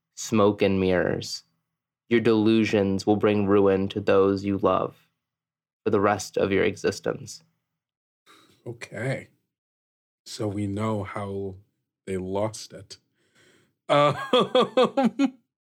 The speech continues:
Speaker 2: so, with that, we have to decide, or you have to decide, how long until your next captain?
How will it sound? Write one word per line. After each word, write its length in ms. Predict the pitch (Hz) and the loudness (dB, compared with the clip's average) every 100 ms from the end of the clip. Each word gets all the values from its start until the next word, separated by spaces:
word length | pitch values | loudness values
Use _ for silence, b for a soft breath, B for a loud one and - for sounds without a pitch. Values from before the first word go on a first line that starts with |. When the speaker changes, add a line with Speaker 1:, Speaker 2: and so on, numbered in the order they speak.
| _ _ _ _ _ | _ _ _ _ _
Speaker 2:
so, 500 | - 147 113 113 143 _ _ _ _ _ _ _ | 0 2 2 0 -6 _ _ _ _ _ _ _
with 160 | - - | -8 0
that, 380 | 139 123 127 123 | 2 2 0 2
we 100 | 131 | 2
have 140 | 131 | 2
to 80 | 123 | 0
decide, 640 | 127 - 107 107 139 160 B B B B _ | -2 0 2 4 2 0 B B B B _
or 160 | 104 | -8
you 220 | 104 120 156 | -2 2 2
have 200 | 123 - | 0 -4
to 80 | 95 | -10
decide, 480 | 95 - 92 127 - - _ _ _ _ | -10 -6 -6 -6 -12 -20 _ _ _ _
how 180 | - 139 | 0 2
long 560 | 151 127 113 110 110 107 | 4 4 4 4 2 0
until 380 | 117 104 110 104 | -4 -2 -2 0
your 140 | 104 | -2
next 320 | 90 92 - | -4 -10 -14
captain? 680 | - 117 107 - - - - | -8 -6 -6 -8 -16 -16 -20